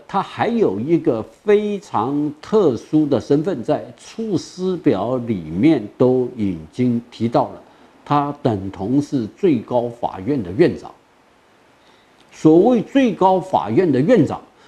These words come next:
就是本来刑杀之权是属于皇帝，但是诸葛亮讲过了，他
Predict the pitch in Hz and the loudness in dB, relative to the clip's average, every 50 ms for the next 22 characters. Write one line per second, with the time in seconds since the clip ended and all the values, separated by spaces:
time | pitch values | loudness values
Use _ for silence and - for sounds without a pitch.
0 | _ _ _ _ - 185 165 151 180 175 - - - _ - 127 120 107 101 95 | _ _ _ _ 0 0 2 2 0 0 0 -6 -2 _ 0 0 2 0 -2 -2
1 | 95 95 104 123 180 226 - - - - _ _ _ - - - 131 127 151 202 | -2 -2 0 0 0 -2 -4 -8 -14 -20 _ _ _ -20 -12 -4 -2 0 0 0
2 | 202 - 202 185 175 175 - 202 170 - - 120 120 160 - - 147 - - 117 | -2 -2 -4 -4 -4 -4 -4 -6 -8 -6 -4 -2 -2 -2 -2 -2 -6 -6 -4 -4
3 | 95 101 127 120 - 92 98 131 165 175 190 160 - - _ _ _ _ _ _ | -2 0 -2 0 -2 -2 -2 -2 0 0 -2 -4 -6 -10 _ _ _ _ _ _
4 | _ _ _ _ _ _ _ _ _ _ _ _ _ _ _ _ _ _ _ _ | _ _ _ _ _ _ _ _ _ _ _ _ _ _ _ _ _ _ _ _
5 | _ _ _ _ _ - 226 214 180 - 185 165 123 - - 220 240 214 170 151 | _ _ _ _ _ 2 4 4 4 4 2 -2 -4 0 0 0 0 4 4 2
6 | 113 117 180 180 147 123 113 131 113 - 76 92 90 - 170 175 131 95 - - | 4 4 4 2 2 0 0 -2 -4 -4 -6 -4 2 4 4 4 4 2 -2 -8
7 | - - _ _ _ _ _ _ - - _ _ _ _ _ _ - 117 139 151 | -16 -20 _ _ _ _ _ _ -20 -20 _ _ _ _ _ _ -2 2 2 4
8 | 160 185 - | 4 2 -2